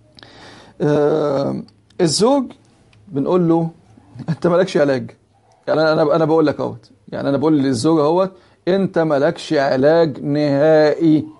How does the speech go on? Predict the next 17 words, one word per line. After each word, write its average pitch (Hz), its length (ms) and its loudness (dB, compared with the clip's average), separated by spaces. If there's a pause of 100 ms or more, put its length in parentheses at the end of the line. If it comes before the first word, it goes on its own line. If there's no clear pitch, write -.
(280)
عندنا 131 380 0 (320)
إلا 156 180 -2
علاج 135 200 -4
واحد 120 220 -8
بس". - 240 -20 (1000)
علاج 156 260 0
واحد 151 220 -2
بس. - 280 -12 (260)
إنك 151 360 -4
أنت 190 500 0 (480)
تقوي 156 960 0 (180)
الصلة 147 640 0
بينك 165 480 0
وبين 143 300 0
الله 131 140 -4
عز 117 140 -6
وجل. 117 240 -10